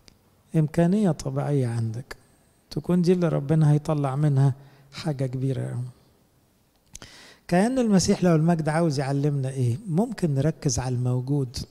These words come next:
ما نركزش على الناقص. ممكن نشوف اللي عندنا، وما نبصش على اللي مش عندنا.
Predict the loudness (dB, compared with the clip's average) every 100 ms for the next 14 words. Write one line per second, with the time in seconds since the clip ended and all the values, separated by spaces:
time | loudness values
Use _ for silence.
0 | _ -2 0 0 -2 -2 -4 -2 -6 -4
1 | -2 -4 -4 -4 -4 -6 _ _ _ _
2 | _ _ -20 _ _ _ -4 -2 0 -2
3 | 0 0 -2 -2 -2 -2 -4 -2 -2 0
4 | -2 -4 _ _ _ _ _ _ _ -6
5 | -2 0 0 0 -2 -4 -6 -4 -2 -4
6 | -6 -8 -6 -6